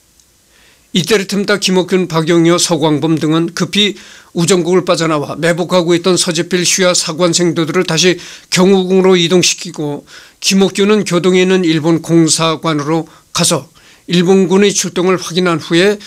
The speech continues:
대궐로 향했다. 갑신정변 당시 그, 그는 토야마 군관학교에서 같이 훈련받은 생도들과 함께, 에, 한때 개화당에 참여하였다가, 아, 배신한 환관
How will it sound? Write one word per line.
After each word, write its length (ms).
대궐로 540
향했다. 580
갑신정변 800
당시 560
그, 340
그는 400
토야마 800
군관학교에서 760
같이 240
훈련받은 460
생도들과 600
함께, 380
에, 460
한때 400
개화당에 540
참여하였다가, 1400
아, 160
배신한 460
환관 640